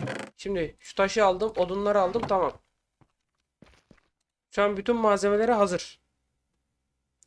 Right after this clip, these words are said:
Yalnız bir tanesinden bir tane çıkarsa o zaman sıçtık işte. Bize iki tane lazım. Gerçi bir dakika lan. Dur, bir tanesinden bir tane çıkacak. Aa, iki tane çıkıyormuş, tamam.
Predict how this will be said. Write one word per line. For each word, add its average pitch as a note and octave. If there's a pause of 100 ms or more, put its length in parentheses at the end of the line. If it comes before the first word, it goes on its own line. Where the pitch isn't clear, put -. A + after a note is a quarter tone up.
(140)
Yalnız A3
bir F#3+
tanesinden A#3
bir A3
tane A#3
çıkarsa A#3
o A3
zaman A#3
sıçtık F#3+
işte. C3+ (340)
Bize G#3
iki G#3+
tane G#3
lazım. D3 (640)
Gerçi G3
bir A3+
dakika G#3
lan. F#3+ (1160)
Dur, F#3
bir F3
tanesinden G3+
bir F3
tane G3+
çıkacak. -
Aa, D#3+
iki -
tane F#3
çıkıyormuş, C3
tamam. C3